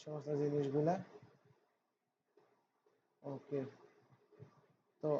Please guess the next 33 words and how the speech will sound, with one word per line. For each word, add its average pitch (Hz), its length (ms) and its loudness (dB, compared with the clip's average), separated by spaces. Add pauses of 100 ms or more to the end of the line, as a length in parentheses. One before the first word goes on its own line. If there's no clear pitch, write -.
আশা 147 160 2
করি 165 160 8
আপনারা 160 260 6
বুঝতে 147 260 6
পারছেন 156 260 4 (120)
যে 156 100 8 (200)
কিভাবে, 151 360 6 (300)
উম, 147 140 0 (380)
এই 143 60 6 (160)
টাইটেল, 147 460 10 (120)
ডেসক্রিপশন, 151 600 4 (180)
থাম্বনেল, 147 460 6 (180)
ট্যাগ 147 340 8 (600)
বা 151 160 8
প্লেলিস্ট 151 460 8
অ্যাড 143 220 10 (200)
এগুলো 156 240 8
বসাতে 147 360 6
হয়, 131 160 0
ঠিক 160 140 6
আছে? 135 140 0 (2250)
যে 160 80 -2 (100)
কোনো 175 200 0
কিছু 170 140 2 (100)
লিখে 170 240 8
আপ-, 160 200 2
ট্যাগের 147 260 8
ক্ষেত্রে 147 260 2 (200)
যে 143 140 4
কোনো 156 200 8
কিছু 156 180 2 (120)
লিখে 175 220 4 (440)
যখন 160 160 6